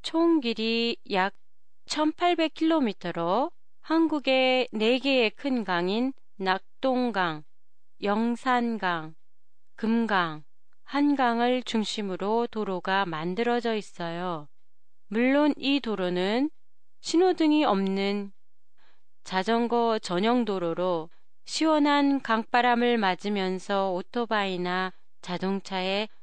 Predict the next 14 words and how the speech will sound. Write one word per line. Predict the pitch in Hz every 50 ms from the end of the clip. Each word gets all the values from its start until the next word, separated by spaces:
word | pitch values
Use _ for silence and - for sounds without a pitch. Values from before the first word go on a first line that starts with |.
| - -
신경을 | - - 330 330 320 349 339 311 311 311 294
쓰지 | - - 269 240 - - - 196 170
않고 | 156 156 165 - - 220 220 226 226 226 - -
달릴 | - 196 196 214 233 254 254 254
수 | - - -
있는 | 247 240 233 233 233 220
곳이어서 | 208 202 196 196 - - - 190 180 180 - - 226 226 226
좋아요. | 220 - - 208 196 190 180 170 170 170 170 175 170 156 156 170 - - - - - - - - - - - - - - - -
팟캐스트에 | - 277 311 311 - - 359 349 339 - - - 311 302 294 285
대한 | 247 262 240 226 226 226 233 233 202
여러분의 | 180 185 196 214 226 220 214 233 214 214 208 214 214 - -
의견이나 | - 220 196 240 240 233 220 202 180 170 165 170 170 175 -
감상을 | - - 175 170 165 - 180 170 175 190 208 220 220
보내주세요. | - 220 220 233 233 220 - 190 - - 170 165 165 170 170 165 160 156